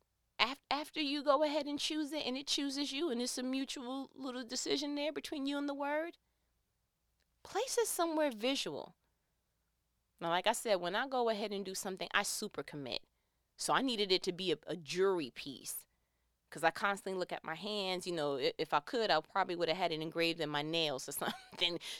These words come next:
just 'cause I, I wanna make sure that, no, I remember. Print it out, you know, something, ha-, have it in your car, whatever you need, but it needs to be a constant focal point. And then the last step to me,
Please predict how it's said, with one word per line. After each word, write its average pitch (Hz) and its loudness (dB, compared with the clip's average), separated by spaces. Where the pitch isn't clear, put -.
just - 4
'cause 170 0
I, 190 12
I - 6
wanna 175 2
make 156 0
sure 156 0
that, 147 2
no, 160 0
I 151 6
remember. 156 0
Print 214 2
it 220 2
out, 196 6
you 175 0
know, 156 4
something, 247 0
ha-, 165 -4
have 185 8
it 196 6
in 226 4
your 208 8
car, 240 4
whatever 202 6
you 262 0
need, 233 0
but 170 4
it 202 -2
needs 220 -4
to 196 -8
be 180 -2
a 170 0
constant 185 -4
focal 160 -2
point. - -14
And 196 4
then 202 4
the 190 2
last 190 10
step - -2
to - -2
me, 262 -2